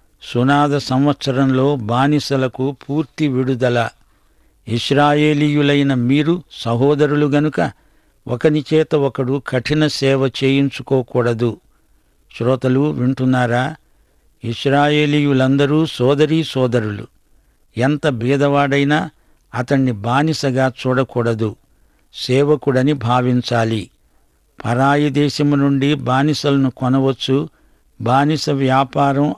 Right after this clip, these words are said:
ఆ రోజుల్లో ఏ విధంగా ప్రపంచవ్యాప్తమై ఉందో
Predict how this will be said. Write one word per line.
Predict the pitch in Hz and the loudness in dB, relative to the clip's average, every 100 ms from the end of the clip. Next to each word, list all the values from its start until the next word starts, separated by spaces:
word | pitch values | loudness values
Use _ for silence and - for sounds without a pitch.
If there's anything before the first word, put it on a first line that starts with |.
| - | -2
ఆ | 127 | 0
రోజుల్లో | 123 135 139 147 139 143 156 _ _ _ _ | 2 0 0 0 2 0 -2 _ _ _ _
ఏ | 117 135 | 0 2
విధంగా | 147 143 143 147 139 135 | 2 0 0 0 2 0
ప్రపంచవ్యాప్తమై | 127 127 127 160 151 151 135 135 135 131 - 143 139 | -2 -8 -4 -2 -2 -2 -2 0 0 -2 -2 0 2
ఉందో | 131 131 131 135 | 2 0 2 0